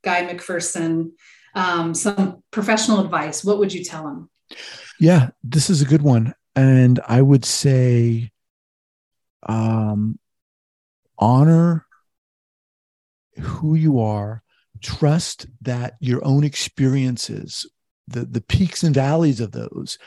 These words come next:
Speaker 2: your own traumas, your own, um, <laughs> you know, the different facets of yourself,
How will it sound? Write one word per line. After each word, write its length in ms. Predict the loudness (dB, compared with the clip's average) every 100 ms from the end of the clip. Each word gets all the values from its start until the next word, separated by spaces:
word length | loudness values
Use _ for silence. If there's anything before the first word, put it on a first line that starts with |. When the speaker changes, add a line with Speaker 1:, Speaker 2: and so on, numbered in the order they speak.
| _ -4
Speaker 2:
your 160 | -2
own 340 | 2 2 2 0
traumas, 680 | -4 -2 -2 -2 -4 -6 -6
your 160 | -4
own, 360 | 0 0 0 -2 -10 -20 -20 -20 _ -4
um, 920 | -2 -2 -2 -2 -4 -4 -6 -8 -10 -18 _ _ _ _ _ _ _ _
<laughs> 720 | -14 -14 -16 _ -20 -20 -20 -4
you 120 | -2
know, 220 | -2 -4 _ -10
the 380 | -8 -2 2 2
different 340 | 2 0 -2
facets 560 | -4 -4 -4 -4 -4 -4
of 120 | -4
yourself, 600 | -4 -4 -4 -4 -6